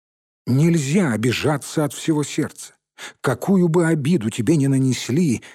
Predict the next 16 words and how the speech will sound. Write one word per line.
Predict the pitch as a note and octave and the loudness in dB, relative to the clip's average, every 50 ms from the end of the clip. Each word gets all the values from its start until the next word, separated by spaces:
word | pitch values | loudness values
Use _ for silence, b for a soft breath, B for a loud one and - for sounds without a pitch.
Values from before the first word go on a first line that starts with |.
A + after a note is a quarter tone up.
| B B - | B B -2
никогда | A2 D#3 G3+ F#3+ - - F#3 E3 C#3 B2+ A#2+ D#3+ E3+ C3+ | 2 2 2 2 2 0 0 0 -2 -2 0 0 2 2
не | A#2 B2 | 2 2
опускай | B2+ B2 - D3+ C#3 - - - - - - E3 C3+ B2 - - | 0 0 0 -2 -4 -4 -6 -8 -2 0 0 2 2 0 0 0
эмоцию | D3 C3 B2+ D#3+ F3+ E3 - - E3+ E3+ D#3+ D#3+ D#3+ | -2 0 2 2 0 0 -2 -2 0 2 2 4 4
ниже | E3 E3 D3 C#3+ F#3+ | 2 2 2 2 0
горла. | D#3 D#3+ G#3 F3+ B2+ F#2+ E2+ D#2 - - - _ _ _ _ _ | 2 2 2 2 2 0 -4 -8 -12 -14 -16 _ _ _ _ _
В | - | -10
свое | - - A2+ A#2 A2+ G#2+ G2+ | -4 -2 0 0 2 0 -2
время | F2+ - C3+ E3 C3 G#2+ G2 | -2 0 0 2 2 0 0
предупреждали | - C3 C3+ B2+ B2 - C3 B2 G#2+ G2+ - C#3+ C3 A2+ A2+ | 0 -2 -2 0 0 0 0 -2 -2 -2 -2 0 0 0 0
меня | G#2+ G#2+ A2 C3 D3+ D3+ C#3+ B2+ B B B B _ - | 0 0 0 0 0 0 -2 -4 B B B B _ -4
мои | C#3 C3+ D3+ D3+ C#3 A2 F#2+ | -2 0 0 0 0 -2 -2
наставники. | F#2+ G#2+ A2+ - - - - - - - - - _ - - _ _ _ _ _ _ _ _ _ _ _ _ _ _ | -2 -4 -4 -4 -6 -8 -8 -8 -8 -12 -18 -18 _ -20 -20 _ _ _ _ _ _ _ _ _ _ _ _ _ _
Ты | G#3+ G3 | 2 2
можешь | F#3 F#3+ D3+ D3+ D3+ - - | 4 4 2 2 0 -2 -4
кричать, | - - A#2 A2+ - - - B2+ D3 D#3 C3 - - _ - - | -4 -2 -2 -2 -2 -4 -2 -2 -2 -2 -2 -6 -10 _ -20 -20